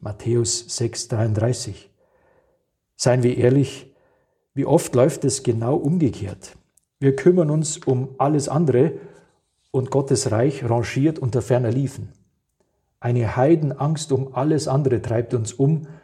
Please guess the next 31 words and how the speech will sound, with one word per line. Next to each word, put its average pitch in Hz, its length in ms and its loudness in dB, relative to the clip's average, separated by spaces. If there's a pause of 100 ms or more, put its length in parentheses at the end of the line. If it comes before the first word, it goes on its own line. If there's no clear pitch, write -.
(540)
und 131 180 -2
Gottes 135 380 2
Reich 123 300 -2
bleibt 120 220 -2
auf 120 160 -4
der 131 80 -2
Strecke. 120 480 -6 (1160)
Umdenken 120 600 2
ist 101 180 -4
also 104 300 -4
angesagt. - 680 -8 (220)
Das - 160 -4
hat 143 160 2
was 120 140 0
mit 113 120 0
dem 110 100 2
Verstand 123 400 -4
zu - 120 -6
tun. 95 320 -10 (1160)
Oder 160 220 6
das 139 240 2
Prinzip 139 440 0
Jesu, 139 540 0
„Geben 156 360 2
ist - 280 -6
seliger 143 360 2
als 123 160 -2
nehmen“, 123 500 0
Apostelgeschichte - 880 -4
zwanzig 123 600 -4
fünfunddreißig. 98 800 -2